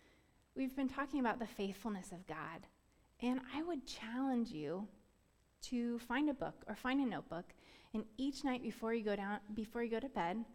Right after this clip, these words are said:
write three things that you're thankful for. It could be a person, an experience. It could be a cup of coffee that somebody gave you. It, we're talking basic, easy. <laughs> But I challenge you to do that, maybe from now until Thanksgiving, and see what it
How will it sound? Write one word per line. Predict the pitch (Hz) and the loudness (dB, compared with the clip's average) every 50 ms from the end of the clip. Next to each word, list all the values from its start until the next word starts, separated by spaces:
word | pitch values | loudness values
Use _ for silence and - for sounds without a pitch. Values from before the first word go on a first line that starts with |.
| - - - | -18 -10 -2
write | - 220 220 220 214 254 | 0 2 2 2 0 -4
three | - - 269 277 277 254 | -6 -2 0 0 0 0
things | 254 - 240 208 202 202 196 190 | 0 -2 -4 -4 -4 -4 -4 -4
that | 190 165 | -4 -4
you're | - 180 | -4 -6
thankful | 175 - - 160 165 160 - 165 - | -6 -6 -8 -8 -8 -8 -8 -10 -10
for. | - - - - 196 - - - | -10 -12 -12 -12 -14 -16 -14 -8
It | - | -6
could | - 269 | -2 0
be | 285 277 | 2 2
a | 226 | 0
person, | - - - - - 208 208 233 233 - - 269 269 285 269 - | 0 -4 -8 -8 -6 -4 -4 -4 -6 -6 -2 0 2 2 2 0
an | - 190 | -2 -6
experience. | - - - - - - - 190 180 208 240 240 247 262 269 269 269 - - - - - - - - - - _ - | -6 -8 -10 -14 -10 -6 -6 -4 -2 0 0 0 2 2 2 0 0 -2 -8 -18 -20 -20 -20 -20 -20 -20 -10 _ -10
It | 240 | -4
could | - 311 302 | -2 -2 0
be | 254 294 302 | 2 2 0
a | 302 | 0
cup | 302 - 302 302 | 0 0 0 0
of | 302 294 | -2 -4
coffee | - - 311 277 285 - - 254 226 | -2 0 0 0 0 0 0 0 2
that | 196 - - - | 2 0 -2 -4
somebody | - 180 170 170 175 170 | -4 -4 -2 -2 -4 -4
gave | - 160 139 - - | -4 -6 -6 -6 -6
you. | - - - - - - - | -6 -8 -8 -10 -14 -8 -4
It, | 285 277 - - - 233 | -4 -4 -4 -6 -6 -2
we're | 226 294 294 | 0 2 0
talking | 285 - 285 240 214 - - 185 175 185 | 2 2 2 2 2 0 -2 -4 -2 2
basic, | 214 226 226 233 220 - - 185 180 - - | 4 4 4 4 2 0 -4 -6 -6 -2 2
easy. | 247 254 277 277 214 214 202 185 175 - | 6 8 8 8 6 4 2 2 0 -4
<laughs> | - - - - - - - - - - _ - | -8 -12 -16 -18 -18 -18 -20 -20 -20 -20 _ 2
But | 302 269 - - | 2 2 4 2
I | 294 | -2
challenge | 277 - - 277 277 285 320 330 311 277 | -2 0 0 0 2 2 4 4 4 4
you | 269 254 | 4 4
to | 240 | 2
do | 214 - 220 226 226 226 | 2 2 0 0 2 2
that, | 214 - - - - - - - - - | 0 -2 -2 -8 -10 -16 -20 -6 0 4
maybe | 269 302 320 349 330 | 4 6 6 4 2
from | 320 - 285 254 | 2 4 4 4
now | 247 240 233 240 240 | 6 6 6 4 4
until | 240 226 233 240 233 | 4 4 2 0 -2
Thanksgiving, | 240 - 208 208 214 220 - - 233 226 214 220 - - - 214 - - - - - - | -2 -2 -2 -4 -4 -6 -6 -4 -4 -4 -4 -6 -8 -8 -8 -10 -12 -18 -20 -20 -4 0
and | 262 247 240 | 2 2 2
see | - - - 311 330 311 262 233 | 0 -4 -8 -6 -4 -2 -2 0
what | 233 240 254 262 | 0 2 2 2
it | 262 | 0